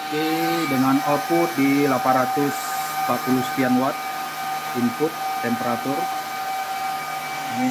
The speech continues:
output wattmeter digital delapan ratus, hampir delapan ratus lima puluh watt.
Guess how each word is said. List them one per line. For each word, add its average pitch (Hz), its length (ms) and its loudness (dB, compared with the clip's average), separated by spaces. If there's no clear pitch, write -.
output 127 320 -4
wattmeter 127 480 -4
digital 127 400 -2
delapan 127 260 -2
ratus, 135 520 0
hampir 123 160 -2
delapan 123 220 -2
ratus 127 80 0
lima 127 240 2
puluh 127 240 2
watt. 156 160 2